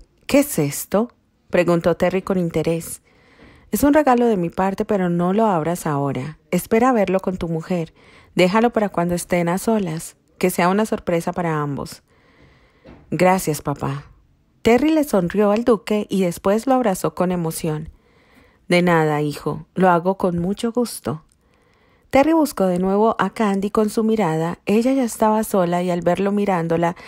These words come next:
la joven esposa no tardó en acercarse a él y a los caballeros que la acompañaban. Por cinco horas, los invitados mantuvieron entretenidos a la pareja de recién casados,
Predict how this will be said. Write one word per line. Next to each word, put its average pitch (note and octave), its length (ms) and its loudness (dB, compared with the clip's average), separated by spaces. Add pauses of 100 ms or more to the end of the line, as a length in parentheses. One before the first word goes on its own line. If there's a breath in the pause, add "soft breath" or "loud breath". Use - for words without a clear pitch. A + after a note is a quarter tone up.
(180 loud breath)
la G#3 160 2
joven G3+ 260 4
esposa G3+ 460 0
no F#3+ 100 -2
tardó F3+ 380 0
en G#3 100 0
acercarse F3+ 680 -2
a F3 140 0
él G#3 220 -2
y G#3 100 0
a F#3+ 80 2
los F3 140 -2
caballeros E3+ 520 0
que A3 120 -2
la G3+ 80 0
acompañaban. D3 720 -4 (760 soft breath)
Por C4 200 4
cinco D4 420 2
horas, A3 340 2
los A3+ 260 0
invitados A#3+ 520 0
mantuvieron G#3 600 -2
entretenidos F#3 720 -2
a G#3+ 60 0
la G3 140 -2
pareja E3 360 -2
de F#3+ 100 0
recién F3 360 -6
casados, D#3+ 600 -6